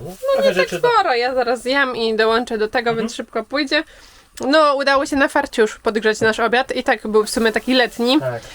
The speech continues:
Speaker 2: e, no bo już gaz w tej małej butli też już się skończył, także wyzerowaliśmy cały gaz. Dobrze, że ostatniego dnia w sumie tuż przed wyjazdem.
Speaker 1: Mhm.
Speaker 2: Także ogrzewania też już nie mamy, więc będziemy w miarę szybko się po prostu zbierać, no bo już w przyczepie dwanaście stopni, także
Speaker 1: Mhm.
Speaker 2: nie ma co siedzieć.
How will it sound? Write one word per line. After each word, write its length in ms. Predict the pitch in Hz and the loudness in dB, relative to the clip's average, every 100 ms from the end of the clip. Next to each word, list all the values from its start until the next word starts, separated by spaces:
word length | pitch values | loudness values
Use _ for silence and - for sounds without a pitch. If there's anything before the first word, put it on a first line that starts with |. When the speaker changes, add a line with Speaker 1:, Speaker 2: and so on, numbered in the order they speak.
| - | -12
Speaker 2:
e, 140 | - 226 | -2 2
no 160 | 247 | 2
bo 240 | 233 240 233 | 4 4 4
już 200 | 233 220 | 4 2
gaz 200 | 233 233 | -2 0
w 20 | |
tej 140 | 233 | 2
małej 340 | 233 226 220 214 | 2 2 2 2
butli 320 | 214 214 208 | 2 2 0
też 200 | 247 254 | -2 0
już 120 | 269 | -2
się 120 | - | -2
skończył, 400 | 277 - 294 294 | -2 0 0 -2
także 280 | 277 247 247 | -2 -2 -2
wyzerowaliśmy 880 | 220 247 233 233 233 226 - 208 208 | 0 2 2 2 0 -2 0 0 0
cały 280 | 208 220 208 | 0 -2 0
gaz. 320 | 262 320 - | 0 -2 -4
Dobrze, 320 | 254 233 214 247 | -2 0 0 0
że 120 | 226 | 0
ostatniego 460 | 214 220 233 214 | 0 0 2 2
dnia 200 | 208 226 | 2 0
w 40 | 220 | 0
sumie 240 | - 214 | 0 2
tuż 160 | 208 220 | 2 0
przed 180 | - 202 | 0 0
wyjazdem. 380 | 208 240 269 247 | 2 2 2 0
Speaker 1:
Mhm. 180 | 349 320 | 0 -2
Speaker 2:
Także 300 | 294 285 285 | -4 -2 -2
ogrzewania 500 | 254 254 240 254 233 | -2 -2 -2 -2 -2
też 160 | 240 226 | -2 -2
już 160 | 220 | 0
nie 120 | 214 | 0
mamy, 340 | 226 311 302 262 | 0 0 -2 -2
więc 220 | 233 226 | -2 -2
będziemy 680 | 226 220 220 214 208 202 196 | -2 0 0 0 0 -2 -4
w 80 | 202 | -4
miarę 220 | 202 185 | -2 -4
szybko 280 | 202 - 196 | -8 -8 -8
się 100 | 185 | -8
po 80 | |
prostu 300 | 185 208 208 | -6 -6 -6
zbierać, 360 | 180 190 202 190 208 | -6 -4 -4 -4 -4
no 80 | |
bo 120 | 190 190 | -2 -2
już 200 | 185 - | -4 -6
w 260 | - - | -12 -10
przyczepie 380 | - 220 226 214 | -4 -2 0 -2
dwanaście 460 | 196 208 208 - 196 | -2 -2 -2 -2 -6
stopni, 440 | - 220 226 208 | -4 -4 0 0
także 300 | 202 185 196 | 0 -2 -2
Speaker 1:
Mhm. 220 | 190 160 | -2 2
Speaker 2:
nie 100 | 214 | 2
ma 120 | 202 | 2
co 140 | 190 190 | -2 -4
siedzieć. 320 | 196 180 175 | -2 -2 -4